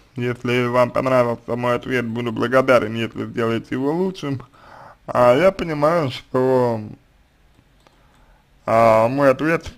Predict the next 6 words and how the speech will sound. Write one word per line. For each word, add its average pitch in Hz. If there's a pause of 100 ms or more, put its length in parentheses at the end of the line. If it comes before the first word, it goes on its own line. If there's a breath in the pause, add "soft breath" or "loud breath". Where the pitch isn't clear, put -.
проблему 123
не 120
решает. 123 (1300)
Вот, 110
я 123
понимаю 123